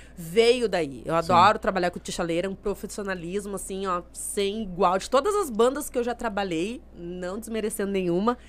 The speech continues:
Speaker 2: Sim.
Speaker 1: mas o Tia Chaleira é fantástico, assim, trabalhar com o Tia Chaleira. Então, era essa parceria.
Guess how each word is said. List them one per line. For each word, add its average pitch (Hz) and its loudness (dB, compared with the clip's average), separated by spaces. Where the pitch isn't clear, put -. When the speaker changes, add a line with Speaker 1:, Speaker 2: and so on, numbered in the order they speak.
Speaker 2:
Sim. - -6
Speaker 1:
mas 196 -2
o 190 -12
Tia 240 -6
Chaleira 254 0
é 494 -2
fantástico, 254 2
assim, 185 -8
trabalhar 160 -2
com 180 -10
o 147 -16
Tia - -14
Chaleira. 135 -10
Então, 285 2
era 277 4
essa 294 -2
parceria. 330 0